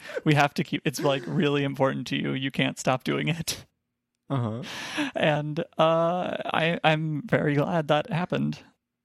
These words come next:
Speaker 2: You know, we're not, we haven't been podcasting for ten years or anything, but, uh,
Speaker 1: Mm-hmm.
Speaker 2: you know, it's, it's cool to have a hundred, a hundred of anything.
Speaker 1: <laughs>
Speaker 2: A hundred mo-,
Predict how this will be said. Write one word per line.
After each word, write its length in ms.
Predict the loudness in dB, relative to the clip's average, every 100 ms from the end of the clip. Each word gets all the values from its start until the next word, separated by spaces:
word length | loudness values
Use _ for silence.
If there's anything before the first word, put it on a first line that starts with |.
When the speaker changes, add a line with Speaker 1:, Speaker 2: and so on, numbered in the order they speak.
| _ _ _ _ _ _ _ _
Speaker 2:
You 140 | -2 0
know, 160 | 0
we're 160 | -2 0
not, 260 | 0 -2 -6 _
we 80 | -2
haven't 160 | 0 0
been 220 | -4 -2
podcasting 580 | -4 -2 -4 -4 -6 -8
for 80 |
ten 240 | -2 -2 0
years 300 | 0 0 -2
or 60 | -6
anything, 560 | -6 -6 -6 -6 -8 -10 _ _
but, 180 | -6 -6 -4
uh, 40 | -2
Speaker 1:
Mm-hmm. 260 | -2 -4 -8 -12 _ _ _ _ _ _ _ _ _ _ _ -4
Speaker 2:
you 80 | -2
know, 180 | -2 -2
it's, 500 | -4 -4 -8 -8 -8
it's 160 | -4 -4
cool 300 | -2 -4 -2
to 100 | 0
have 220 | 2 2
a 20 | 2
hundred, 400 | 0 -2 -4 -12 _ _ _ _ -4
a 40 |
hundred 280 | 0 2 2
of 80 | 0
anything. 500 | 0 0 0 0 -4 -8 -18 -20 _ _ _ _ _ _ _ _
Speaker 1:
<laughs> 100 | -2 -2 0 2 2 -2 -2 -4 0
Speaker 2:
A 100 | 0
hundred 560 | 2 0 -2 -4 -4 -10 -12 -14 -4
mo-, 220 | 0 0